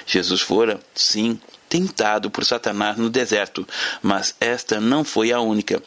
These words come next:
Ele mesmo disse: "Minhas tentações", e disse também: "Vós sois o que de-, tendes permanecido comigo."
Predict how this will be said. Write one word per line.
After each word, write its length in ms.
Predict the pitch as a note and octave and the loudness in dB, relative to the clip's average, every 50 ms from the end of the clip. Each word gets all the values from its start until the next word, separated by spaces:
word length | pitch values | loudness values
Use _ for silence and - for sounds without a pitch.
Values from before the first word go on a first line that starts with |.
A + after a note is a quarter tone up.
| - - - - - - _ - | -6 -6 -6 -6 -10 -14 _ -2
Ele 320 | - F3 F#3+ G3 G3 F#3+ F3 | 0 2 2 2 0 0 0
mesmo 440 | E3 D#3+ E3 E3+ D#3 D#3+ D3+ C3+ | 2 2 2 2 2 2 0 0
disse: 360 | A#2+ G#2+ A2 A2+ G#2+ - F#2+ D#2+ | 2 2 0 0 0 -2 0 2
"Minhas 540 | G#2+ B2 C3+ D3 D#3 D#3+ D#3+ E3 D#3+ D#3 | 2 2 4 2 2 2 2 0 0 -2
tentações", 880 | - - - D#3 D#3 D3+ - D#3+ D3+ - - - C#3 C#3 C#3 C3 C3 - - - - - - - | -2 -2 -2 -2 -2 0 -2 -2 -2 0 0 0 0 0 0 -2 -2 -4 -6 -6 -8 -8 -4 -4
e 40 | B2 | -4
disse 300 | A#2+ C3 D3 C#3+ - - | -2 0 -2 -2 0 0
também: 340 | - D#3+ D3+ C3 A#2+ A2 - - - - - - - - | 0 0 0 0 -2 -2 -6 -8 -16 -20 -20 -20 -20 -16
"Vós 360 | - G2+ G#2 B2+ D3+ F3+ F#3 | -4 2 2 4 4 2 2
sois 380 | - - - C#3+ D#3+ E3+ D#3+ - - | 0 0 2 2 0 0 -2 -4 -2
o 100 | - C#3 | -4 -4
que 220 | - - - D#3 D3 | -4 -2 -4 -4 -4
de-, 540 | B2 A2+ A2 A2 A2+ C#3 E3 G3+ G#3+ - - - - - | -6 -8 -12 -2 0 0 2 2 0 -2 -6 -14 -4 -2
tendes 640 | F3 F#3 G#3+ A#3 A3+ F3 A#2+ A2 G#2 G2+ - - - | -2 0 2 2 2 2 0 0 -2 -2 -2 -4 -6
permanecido 720 | - - C3 A#2+ B2 B2 A#2+ A#2 A#2 G#2+ - - A#2 A#2 A#2+ | -2 0 0 2 2 2 2 0 0 -2 0 -2 -2 -2 0
comigo." 480 | - D3+ C#3+ B2 A#2+ A#2 G#2+ G#2+ G2+ | 0 2 2 4 2 2 2 0 -2